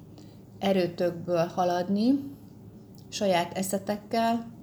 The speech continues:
és a saját, ö, képességeitekkel. Hajrá! Kitartás, fel a fejjel,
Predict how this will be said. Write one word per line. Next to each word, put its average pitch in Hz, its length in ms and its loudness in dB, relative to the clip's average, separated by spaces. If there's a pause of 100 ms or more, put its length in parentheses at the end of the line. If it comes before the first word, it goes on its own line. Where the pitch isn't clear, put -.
(360)
és - 80 -10
a 180 60 -4
saját, 180 580 -2
ö, 180 300 -4
képességeitekkel. 190 1400 -4 (4000)
Hajrá! 226 460 6 (600)
Kitartás, 220 840 2 (320)
fel 175 160 2
a 185 80 0
fejjel, 202 560 0